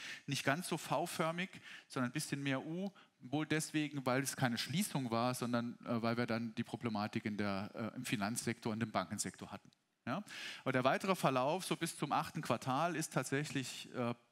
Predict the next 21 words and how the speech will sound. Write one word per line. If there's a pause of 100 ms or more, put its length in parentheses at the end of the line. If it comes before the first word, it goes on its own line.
(320)
parallel
und
ist
eine
langsame
Erholung (360)
und
würde
dann
aber
auch
schon
bedeuten,
dass
wir
wieder
in
die
alte
Situation
hineinkommen.